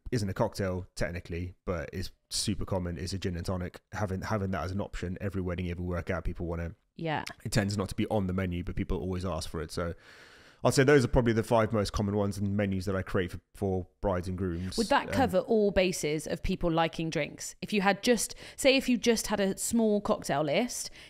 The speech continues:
Speaker 2: if you had those, does that tick off everybody's
Speaker 1: Pretty much.
Speaker 2: taste?
Speaker 1: It has, like, slightly creamier coffee, and then you have, like, fruitier. You could put something like a pina colada in that's a bit creamier, but it makes, that's quite niche. You're probably not gonna sell that many of those unless
Speaker 2: Yeah.
Speaker 1: it's, like, a,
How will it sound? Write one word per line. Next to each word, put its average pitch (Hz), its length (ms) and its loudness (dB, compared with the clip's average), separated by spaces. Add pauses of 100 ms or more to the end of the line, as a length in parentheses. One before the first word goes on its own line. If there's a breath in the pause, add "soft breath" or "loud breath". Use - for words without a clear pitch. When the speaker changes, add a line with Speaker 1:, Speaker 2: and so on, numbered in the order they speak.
Speaker 2:
if 214 180 0
you 208 60 4
had 190 220 2
those, 185 440 6
does 185 160 -2
that - 220 2
tick - 240 -2
off 185 180 2
everybody's 170 720 2
Speaker 1:
Pretty 117 160 6
much. 98 320 0
Speaker 2:
taste? 147 180 4
Speaker 1:
It - 40 2
has, 117 240 6
like, 104 340 2
slightly 98 360 2
creamier 104 400 2
coffee, 98 580 0
and 92 140 -4
then 90 80 -4
you 87 100 -4
have, 85 400 -6 (160)
like, 78 220 -10
fruitier. 92 600 0
You 95 120 -2
could - 180 0
put - 80 -2
something 98 220 0
like 90 120 -6
a - 40 -10
pina 92 240 4
colada 92 340 0
in 92 180 -2
that's 82 140 -4
a - 60 -6
bit 92 120 -4
creamier, 95 380 0
but 90 160 -4
it 90 60 -4
makes, 90 320 -6 (280 loud breath)
that's 85 200 -2
quite 90 240 0
niche. 90 180 -2
You're - 60 -4
probably 90 180 -2
not 87 80 -6
gonna 87 140 -8
sell 85 220 -4
that 87 240 -6
many 85 200 -6
of 85 80 -8
those 87 260 -6
unless 220 280 0
Speaker 2:
Yeah. 214 60 0
Speaker 1:
it's, 214 120 -2
like, 87 320 -6
a, 87 60 -10